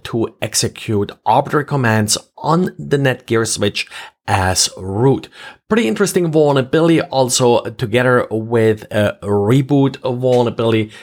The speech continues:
essentially a denial of service, uh, vulnerability.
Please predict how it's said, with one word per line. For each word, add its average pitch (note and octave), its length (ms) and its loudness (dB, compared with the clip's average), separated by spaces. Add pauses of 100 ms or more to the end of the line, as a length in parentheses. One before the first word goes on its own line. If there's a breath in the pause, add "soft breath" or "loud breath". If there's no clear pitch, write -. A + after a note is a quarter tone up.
(120 loud breath)
essentially G#2+ 380 -2
a - 20 0
denial G2 380 0
of - 160 -10
service, C3 580 0
uh, A#2+ 300 0
vulnerability. A2+ 920 0